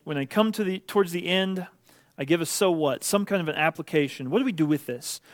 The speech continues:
And I think that it's very important as you study Scripture to identify, okay, based on what I know now of who God is and what he's done, what does he expect of me? What does he want me to,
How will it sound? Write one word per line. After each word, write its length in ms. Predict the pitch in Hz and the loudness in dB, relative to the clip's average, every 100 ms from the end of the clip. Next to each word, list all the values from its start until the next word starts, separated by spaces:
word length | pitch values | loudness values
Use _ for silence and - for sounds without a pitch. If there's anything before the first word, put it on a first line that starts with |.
| - - | -20 -2
And 80 | 185 | 2
I 80 | 190 | 4
think 220 | 196 233 | 2 -2
that 100 | 208 | 0
it's 120 | 175 | 0
very 200 | 160 196 | 2 0
important 460 | 175 - 190 180 147 | 0 0 2 2 -2
as 260 | 151 165 | -2 -2
you 100 | 170 | -4
study 360 | 160 - 185 165 | -6 0 0 0
Scripture 560 | - - 175 - 160 135 | -6 -2 -2 -2 -4 -4
to 340 | - 160 147 - - _ | -2 -2 -2 -8 -20 _
identify, 500 | 151 147 262 - 143 | 0 4 2 2 0
okay, 360 | 165 - 180 139 - 143 | 2 2 0 0 -8 0
based 320 | 180 254 - | 4 4 2
on 160 | - 233 | -2 0
what 120 | 220 | 0
I 140 | 190 175 | 0 -2
know 380 | 170 196 208 | 0 2 2
now 400 | 220 190 175 185 | -2 -2 0 0
of 220 | 190 143 - | -2 -4 -2
who 140 | 214 | -2
God 240 | 202 196 | 2 2
is 280 | 180 196 196 | 4 2 2
and 160 | 156 139 | -4 0
what 160 | 170 | 0
he's 200 | 185 175 | 0 -8
done, 360 | 147 165 185 202 - - | -2 -2 0 -4 -8 -18
what 160 | - 311 | -2 0
does 140 | 330 | 2
he 100 | 254 | 2
expect 440 | 160 - - 185 - | 0 0 -2 -2 -4
of 140 | 127 | -6
me? 220 | 123 123 - _ | -6 -8 -14 _
What 220 | 156 220 | 4 4
does 140 | 269 226 | 4 -2
he 100 | 233 | -2
want 260 | 196 208 | 0 0
me 160 | 196 185 | 0 -6
to, 340 | - 180 147 | -4 -2 0